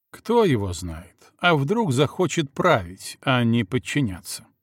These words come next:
«Дозоры они поставили вон там, под липами, в тени», продолжал рассказывать царевич. «Несколько обозов перехватили, более по трактам никто не пойдет.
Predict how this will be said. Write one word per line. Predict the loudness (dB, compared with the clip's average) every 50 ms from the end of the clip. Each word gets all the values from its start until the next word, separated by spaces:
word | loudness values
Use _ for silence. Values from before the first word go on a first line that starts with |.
| _ _ _ _ _ _ _ _ _ _ _ _ _ _ _ _ _ _ _ _ _ _ _ _ _ _ _ -4
«Дозоры | 0 4 4 6 4 4 4 4 6 6 6 6 6 6 4 6
они | 4 4 4 2 0
поставили | 0 0 0 -2 -2 -2 0 2 2 2 2 2 2 2
вон | 2 2 2 2 2 2
там, | 2 2 4 4 4 2 0 0
под | 0 0 0 2 0
липами, | -2 -2 -2 -2 -2 -2 -2 -4 -6
в | -8
тени», | -4 -2 0 2 2 0 0 -2 -8 _ _ _ _ _ _ _ _ _ _ _ _ -4
продолжал | -2 0 0 2 2 2 0 0 2 2 4 4 4 4
рассказывать | 2 0 -2 -2 -4 -2 -2 -2 -2 -2 -4 -4
царевич. | -4 -6 -6 -6 -6 -14 -16 -18 -18 -18 -20 _ _ _ _ _ _ _ _ _ _ _ _ _ _ _ -4
«Несколько | 0 0 2 0 0 0 0 0 0 2 2 4 4
обозов | 4 4 4 2 2 4 2 0 0 0
перехватили, | 0 0 0 0 0 0 0 0 0 -2 -2 0 0 2 2 0 0 -2 -6 _ _ _ _ _ _ _ _ -6
более | -2 2 2 4 4 4 4 2 2
по | 2 -2 -2
трактам | 0 0 0 0 0 0 0 2 4
никто | 4 4 2 0 -2 0
не | 2 2 0
пойдет. | 0 0 -2 -2 -2 -4 -6 -8 -10 -12 -18